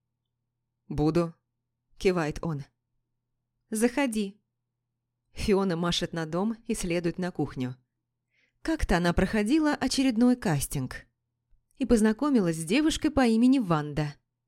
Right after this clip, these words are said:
Она была такой... странненькой. Верила во всякую чушь, в том числе в судьбу. Так вот, Ванда, провалив пробы, вышла оттуда и сказала, что случилось так, как должно было быть.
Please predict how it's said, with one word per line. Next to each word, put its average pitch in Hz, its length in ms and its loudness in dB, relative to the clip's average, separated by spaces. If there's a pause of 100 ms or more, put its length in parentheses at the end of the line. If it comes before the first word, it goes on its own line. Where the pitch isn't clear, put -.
(140)
Она 190 260 4
была 190 220 4
такой... 180 720 -4 (300)
странненькой. 156 1120 -6 (540)
Верила 175 500 2
во 156 100 -2
всякую 254 420 -2
чушь, - 420 -8 (320)
в - 100 -12
том 156 200 2
числе 202 340 0
в 202 40 -8
судьбу. 175 460 -4 (640)
Так 247 200 0
вот, 208 260 0
Ванда, 170 560 0
провалив 226 460 4
пробы, 151 480 0 (300)
вышла 196 460 2
оттуда 180 360 2
и 160 40 4
сказала, 190 600 0 (160)
что - 200 0
случилось 196 640 2
так, 320 260 -2
как 359 180 2
должно 269 340 2
было 214 240 0
быть. 127 400 -4